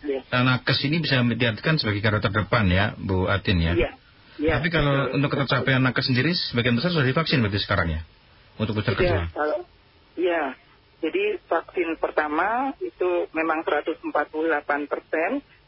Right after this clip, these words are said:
Speaker 1: vaksin kedua seratus empat puluh lima persen,
Speaker 2: Mhm.
Speaker 1: vaksin ketiga itu ada sudah sampai ke seratus dua puluh enam persen.
Speaker 2: Hmm.
Speaker 1: Memang kalau ini kan berbeda dengan yang masyarakat umum ya, karena nakes
Speaker 2: Iya.
Speaker 1: ini kan kadang bertambah.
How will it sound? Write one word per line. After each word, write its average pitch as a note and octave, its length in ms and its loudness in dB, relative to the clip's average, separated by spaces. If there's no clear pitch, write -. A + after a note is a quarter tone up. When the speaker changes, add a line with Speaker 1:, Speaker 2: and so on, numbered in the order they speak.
Speaker 1:
vaksin D#3 320 -2
kedua D#3 400 0
seratus D3 480 -2
empat D3+ 400 -4
puluh D3+ 240 0
lima D3+ 320 0
persen, D#3+ 640 -2
Speaker 2:
Mhm. A2+ 400 -2
Speaker 1:
vaksin E3+ 400 0
ketiga - 400 -2
itu - 160 -4
ada F3+ 560 -2
sudah F3 320 -2
sampai D#3 400 -2
ke F#3+ 160 -2
seratus E3+ 400 -2
dua D3+ 160 0
puluh D#3 240 -2
enam D3+ 320 -2
persen. C#3 560 -4
Speaker 2:
Hmm. D3+ 480 0
Speaker 1:
Memang G3+ 240 0
kalau F3 200 0
ini F3 280 -2
kan A3 160 0
berbeda F3 480 0
dengan D3+ 480 -2
yang D#3 240 -2
masyarakat D3+ 560 -2
umum E3 240 -2
ya, D3 80 0
karena D#3 280 0
nakes F3+ 280 0
Speaker 2:
Iya. F#3+ 120 0
Speaker 1:
ini G#3 120 -2
kan G#3+ 160 0
kadang G3+ 320 -2
bertambah. D#3+ 480 -2